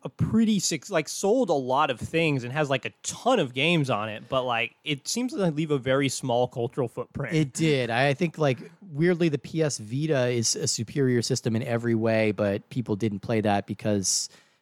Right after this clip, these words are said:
Speaker 2: they just got burnt out on the P S P,
Speaker 1: Yeah.
Speaker 2: weirdly. A successful system.
Speaker 1: Yeah.
Speaker 2: Um, but either way, but one of their big games was called Deadhead Fred.
Speaker 1: I, I randomly have heard of this game,
Speaker 2: Yeah.
Speaker 1: but I don't know why. <laughs>
Speaker 2: Uh,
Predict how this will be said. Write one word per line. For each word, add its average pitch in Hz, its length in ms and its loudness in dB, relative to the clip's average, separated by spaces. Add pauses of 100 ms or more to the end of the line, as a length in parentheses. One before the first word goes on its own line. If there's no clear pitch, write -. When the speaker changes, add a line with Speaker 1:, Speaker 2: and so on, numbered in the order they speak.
Speaker 2:
they 135 80 0
just 120 120 -4
got 120 160 -2
burnt 113 220 -4
out 110 120 0
on 101 80 -2
the 95 60 -6
P 107 200 -4
S 95 100 -2 (120)
P, 135 260 2
Speaker 1:
Yeah. 85 40 -6
Speaker 2:
weirdly. 92 500 -4
A 123 120 -4
successful 131 600 0
system. 92 540 -4 (240)
Speaker 1:
Yeah. 165 100 -4 (260)
Speaker 2:
Um, 127 600 0
but 170 100 0
either 226 160 4
way, 156 200 4
but 160 240 0
one 180 140 2
of 214 60 2
their 196 160 4
big 160 420 0
games 147 460 0
was 127 180 0
called 123 300 0
Deadhead 131 560 0
Fred. 98 640 -4 (200)
Speaker 1:
I, 123 60 -6
I 123 40 -2
randomly 139 480 0
have 147 80 -2
heard 156 180 -2
of 131 80 -6
this 98 140 -14
game, 143 160 -6
Speaker 2:
Yeah. 214 220 0
Speaker 1:
but 107 80 -6
I - 20 -6
don't 113 140 -8
know 120 100 -6
why. 135 460 2
<laughs> - 80 -18
Speaker 2:
Uh, 233 80 0